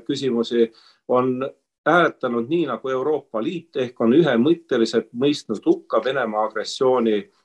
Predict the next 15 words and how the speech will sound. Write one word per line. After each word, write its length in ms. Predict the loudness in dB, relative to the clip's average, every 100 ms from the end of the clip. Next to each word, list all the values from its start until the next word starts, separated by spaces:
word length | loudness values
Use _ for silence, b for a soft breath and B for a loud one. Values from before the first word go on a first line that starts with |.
| _ -6
äh, 440 | -2 0 0 -2 -6 _
Ukrainas. 680 | -4 -2 0 2 0 -6 -18 _ _ _ _ _ -14
Ehk 140 | -12
siis, 200 | -8 -4 0
äh, 260 | 2 2 0 0
ei 160 | 4
ole 380 | 4 4 0 -2 -8
maailm 420 | -8 -4 -4 -4
mustvalge. 840 | -4 -8 -6 0 0 0 -4 -16 -18 _ _
Korruptsioon 720 | -2 -2 -2 0 2 2 0 -2
on 420 | -4 -2 -4 -4
ühemõtteliselt 920 | -4 0 2 2 -2 -8 -10 -8 -10 -2
taunitav, 680 | 0 2 0 0 2 2 0 -4
äh, 220 | -2 -2 -2
hukkamõistetav. 960 | -2 -4 -2 -2 -2 -6 -6 -4 -4